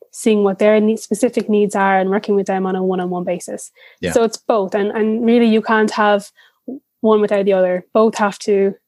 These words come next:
Speaker 1: to be working at the same, like you, you can't have a, try work with an athlete and try and see progression and results if they don't have a team that's gonna support that.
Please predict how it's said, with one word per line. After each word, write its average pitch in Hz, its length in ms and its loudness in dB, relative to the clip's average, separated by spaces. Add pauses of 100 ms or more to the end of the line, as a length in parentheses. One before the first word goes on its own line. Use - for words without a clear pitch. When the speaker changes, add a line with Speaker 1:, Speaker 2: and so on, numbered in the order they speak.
(300)
Speaker 1:
to 220 120 -2
be 202 160 0
working 208 460 2
at 202 140 -6
the - 60 -14
same, 208 380 2
like 202 180 -4
you, 208 140 -2 (320)
you 214 140 -2
can't 202 340 -2 (760)
have 208 280 2
a, 202 320 2
try 220 160 2
work 220 220 2
with 214 80 0
an 208 100 2
athlete 208 640 -2
and 202 120 -2
try 214 260 0
and 202 280 2
see 220 260 -2
progression 208 540 0
and 202 140 0
results 202 440 2
if 208 140 -4
they 202 180 0
don't 208 200 2
have 196 160 0
a 202 60 0
team 208 280 -2
that's 190 160 -4
gonna 202 140 -4
support 214 460 -2
that. 185 300 -6